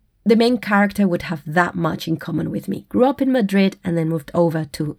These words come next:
London. And during NaNoWriMo, I discovered a whole load of other characters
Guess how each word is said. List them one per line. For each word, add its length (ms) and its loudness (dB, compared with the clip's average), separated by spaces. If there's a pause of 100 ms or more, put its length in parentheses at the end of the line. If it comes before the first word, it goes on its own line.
London. 640 -2 (800)
And 240 4
during 240 6
NaNoWriMo, 720 2
I 60 0
discovered 600 0
a 60 -10
whole 400 -4
load 220 2
of 180 -4
other 260 0
characters 800 -2